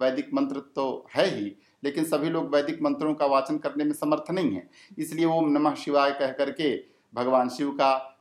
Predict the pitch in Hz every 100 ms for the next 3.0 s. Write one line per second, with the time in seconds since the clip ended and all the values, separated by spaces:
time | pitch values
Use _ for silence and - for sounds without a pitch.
0 | 143 147 165 160 147 135 135 - 151 143
1 | 143 135 135 135 127 127 127 127 123 120
2 | 120 - 120 131 131 135 - 127 127